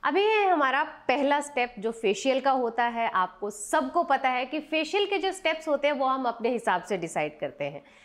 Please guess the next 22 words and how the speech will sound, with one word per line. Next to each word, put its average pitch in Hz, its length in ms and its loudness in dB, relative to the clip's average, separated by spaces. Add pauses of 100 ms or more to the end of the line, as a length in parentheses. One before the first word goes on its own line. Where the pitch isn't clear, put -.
(300)
कुछ 311 160 0
लोगों 269 280 4
के 277 160 -2
फेशियल 262 360 0
में 202 160 -6
तीन 285 200 2
ही 392 100 6
स्टेप 320 280 0
होते 294 220 4
हैं, 277 160 2
कुछ 359 180 -2
लोगों 277 240 2
के 269 120 0
फेशियल 240 360 0
में 240 120 0
पांच 190 300 0
स्टेप 165 360 -8
होते 170 200 -8
हैं, 185 160 -4
चार 214 280 2
होते 180 340 -2
हैं। 175 200 -8